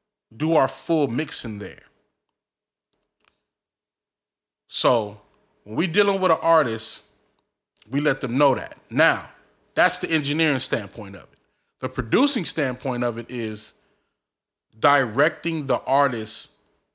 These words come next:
of which take to keep, which take to delete, uh,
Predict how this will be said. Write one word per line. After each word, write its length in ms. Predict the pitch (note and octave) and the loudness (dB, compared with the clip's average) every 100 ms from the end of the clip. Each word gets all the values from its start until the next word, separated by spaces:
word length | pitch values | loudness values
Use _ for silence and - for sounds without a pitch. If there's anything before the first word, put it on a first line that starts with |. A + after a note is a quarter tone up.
| _ _ _ | _ _ _
of 400 | B2 A#2 G2+ F#2 | 0 0 0 -6
which 280 | A#2 D3+ - | -6 -6 -6
take 300 | - E3 - | -2 -4 -4
to 80 | D3+ | -10
keep, 500 | C#3 - C#3 B2+ - _ _ _ _ _ _ _ _ _ _ _ | -10 -8 -8 -10 -18 _ _ _ _ _ _ _ _ _ _ _
which 320 | B2 E3 - | -2 -2 -2
take 280 | - E3+ - | 0 0 -2
to 100 | D3 | -4
delete, 680 | C3+ C#3+ C#3 A#2 - - - _ _ _ _ _ _ _ _ _ _ _ _ - | 0 2 0 -2 -8 -14 -14 _ _ _ _ _ _ _ _ _ _ _ _ -6
uh, 500 | A#2+ A#2 G#2+ F#2+ | -2 0 -2 -6